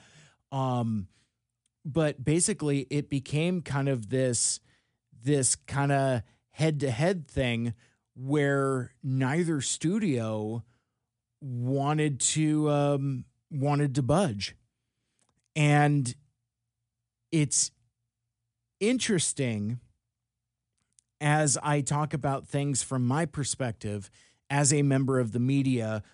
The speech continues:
who watch these via press screenings, because I, I put a poll out on Twitter, um, a couple weeks ago once I got the press invites for the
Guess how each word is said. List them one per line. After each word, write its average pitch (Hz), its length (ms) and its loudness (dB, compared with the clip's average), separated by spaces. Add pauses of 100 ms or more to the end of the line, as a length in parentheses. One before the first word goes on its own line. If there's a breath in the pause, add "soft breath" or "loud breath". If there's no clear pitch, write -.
(120 soft breath)
who 135 180 -4
watch 123 460 -2
these 120 360 -2
via 107 720 -6 (260)
press 135 220 2
screenings, 92 600 -8 (420 soft breath)
because 131 840 0 (240)
I, 139 640 -2
I 131 140 2
put 147 220 0
a 143 40 0
poll 185 480 2
out 147 380 2
on 135 360 0
Twitter, 110 480 -2 (500 soft breath)
um, 113 560 -2
a 123 200 2
couple 143 280 -2
weeks 139 240 0
ago 120 240 0
once 123 420 -2
I 131 120 -2
got 120 260 -4
the 131 120 -4
press 165 360 -2
invites 107 800 -6 (580)
for 127 520 0
the 120 600 -2